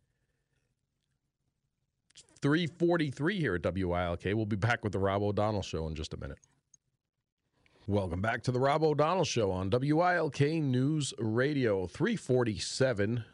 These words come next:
thirty-four degrees and mostly cloudy. There were some snow flurries here and there. Well, if you live in Scranton, council adopted to amend the Scranton budget with a two percent hike, which is less than the, uh,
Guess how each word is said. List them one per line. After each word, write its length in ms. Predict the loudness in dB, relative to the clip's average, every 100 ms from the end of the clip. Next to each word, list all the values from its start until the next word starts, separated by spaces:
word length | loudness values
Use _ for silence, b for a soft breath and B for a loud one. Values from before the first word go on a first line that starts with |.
| -14
thirty-four 540 | -2 0 0 0 -2
degrees 400 | 0 0 -2 0
and 220 | -2 -2
mostly 340 | -2 -4 -4 -6
cloudy. 380 | -4 -2 -2 -4
There 140 | -4
were 100 | -4
some 220 | -4 -4
snow 280 | -6 -4 -6
flurries 420 | -4 -4 -2 -2
here 200 | -2 -4
and 140 | -2 -2
there. 260 | -2 -4 -6 _ _ _ _ _ _ _ -16
Well, 200 | -4 -2
if 80 | 0
you 120 | 0
live 160 | -2 0
in 120 | -2
Scranton, 600 | -2 2 2 2 0 -2 -6 _ _ _ _ _ _ _ _ _ _ _ -4
council 440 | -2 0 -2 0
adopted 480 | 2 2 0 0 -2
to 140 | 0
amend 400 | 2 2 2 0
the 40 | -2
Scranton 400 | 0 0 2 0
budget 320 | 2 2 0
with 140 | -2
a 40 | -2
two 200 | -2 -2
percent 400 | -2 0 0 0
hike, 540 | -2 -2 -2 -6 -14 -8
which 220 | -6 -4
is 240 | -4 -4
less 400 | -4 -2 -2 -6
than 320 | -4 -2 0
the, 300 | -2 -2 -2
uh, 300 | -2 -2 -4